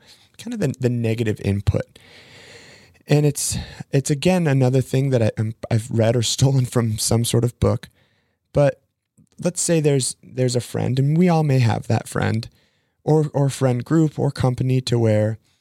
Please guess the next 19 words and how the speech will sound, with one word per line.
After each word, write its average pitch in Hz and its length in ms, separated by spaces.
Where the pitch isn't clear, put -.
each - 220
time 127 240
we 120 120
have 110 140
a 113 40
conversation 110 640
with 113 160
them, 110 260
they, 143 380
they're 147 240
sharing 131 500
the 110 80
negative 113 400
information 110 580
that - 120
someone 160 300
else 107 180
said - 240
about - 320